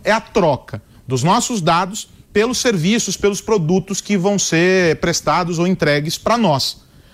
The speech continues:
Se essa empresa falha no processo de garantir transparência e segurança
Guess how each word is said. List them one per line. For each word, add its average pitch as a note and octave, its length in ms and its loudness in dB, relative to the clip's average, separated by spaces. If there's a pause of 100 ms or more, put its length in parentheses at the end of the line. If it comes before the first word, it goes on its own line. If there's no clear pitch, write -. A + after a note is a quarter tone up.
(360)
Se - 160 0
essa C#4+ 180 0
empresa G#3 600 0
falha A3+ 680 0
no D3 120 -4
processo D3 600 -2
de C#3+ 100 -6
garantir D#3+ 760 -2
transparência F#3 1120 0 (440)
e F#3+ 100 2
segurança G3+ 1040 0